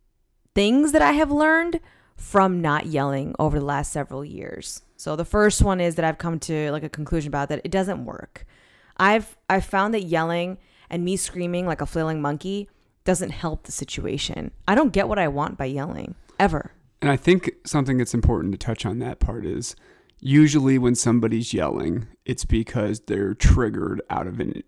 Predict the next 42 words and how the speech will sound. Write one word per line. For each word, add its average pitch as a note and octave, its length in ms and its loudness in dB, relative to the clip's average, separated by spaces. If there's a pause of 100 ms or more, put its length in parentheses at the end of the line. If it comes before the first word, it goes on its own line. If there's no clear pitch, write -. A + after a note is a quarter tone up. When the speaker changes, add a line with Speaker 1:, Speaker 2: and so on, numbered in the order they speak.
(120)
Speaker 2:
angry E2+ 320 -4
response - 680 -8 (220)
in A#2+ 140 4
one G#2 140 2
way F2 120 -2
or D2+ 80 -6
another, D2+ 300 -8
right? D#2+ 340 -10
Speaker 1:
Hundred F#3 200 -10
percent. - 440 -16
Speaker 2:
And A2+ 540 4
they're A#2+ 240 2
angry C3+ 340 6
about A#2+ 420 4 (220)
<clears throat> A#2+ 200 0
some C#3 340 4
situation A#2 600 0
that F#2+ 80 0
just - 280 -6
occurred, - 400 -6 (220)
you G#2+ 80 2
know, E2+ 140 -2
some B2+ 240 0
external - 580 0
thing. D2+ 480 -4
Some, E3+ 180 0
I C3+ 60 0
guess C#3 120 0
it A2+ 60 -4
could B2+ 120 0
be G2 80 -2
an F2+ 80 -2
internal - 320 -4
thing - 220 -8
too, - 220 -6
but - 100 -2
usually C#3 400 4
if A#2+ 80 -2
they're A2+ 120 0
yelling A2 440 0
at - 200 -4
some, B2+ 200 0